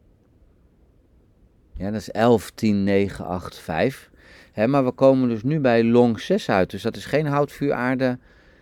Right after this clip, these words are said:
hè, of metaal of waterpunt. Long zes is een, ja, long zes is een cyclefpunt. Hè, en cyclefpunten behandelen acute meridiaanaandoeningen, met name als er last is van,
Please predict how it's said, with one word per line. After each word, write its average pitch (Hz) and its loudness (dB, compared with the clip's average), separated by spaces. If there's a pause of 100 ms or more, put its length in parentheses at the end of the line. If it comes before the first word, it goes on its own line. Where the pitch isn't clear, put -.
(1000)
hè, 107 -2
of 104 -2
metaal 117 4
of 95 0
waterpunt. 117 2
Long 110 -2
zes 143 2
is 117 -2
een, 127 0 (760)
ja, 101 -8
long 107 0
zes 147 -2
is - -6
een 123 -4 (160)
cyclefpunt. - -4 (1000)
Hè, 131 2
en 165 2
cyclefpunten 185 -2
behandelen 143 2
acute 196 -2
meridiaanaandoeningen, 117 0
met 98 -4
name 123 -2
als 123 -4
er 113 0
last 113 0
is 110 -4
van, 101 -2